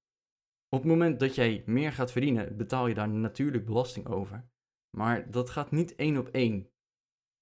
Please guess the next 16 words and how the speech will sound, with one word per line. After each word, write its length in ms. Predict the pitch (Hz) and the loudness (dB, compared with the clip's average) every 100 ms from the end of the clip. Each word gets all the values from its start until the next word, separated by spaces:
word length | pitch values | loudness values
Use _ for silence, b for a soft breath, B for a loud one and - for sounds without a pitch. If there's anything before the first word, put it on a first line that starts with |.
| _ | _
Elke 340 | 147 143 - | -2 2 4
euro 320 | 156 151 131 | 6 6 4
die 120 | 120 123 | 4 4
jij 400 | 117 107 104 - | 4 2 -4 -10
meer 340 | - 107 147 143 | -4 0 0 -2
gaat 140 | 123 | -4
verdienen, 440 | - 117 123 120 101 | 0 2 4 2 -2
dan 140 | 107 | -10
krijg 240 | - 104 | -10 -10
je 60 | - | -4
weer 180 | 110 101 | -2 0
minder 360 | 107 135 123 | 2 4 2
korting 380 | - 123 113 104 | 0 -2 -2 -6
op 100 | - | -6
andere 300 | - 139 117 | -4 -2 0
dingen. 380 | 113 110 107 117 | 0 0 -4 -8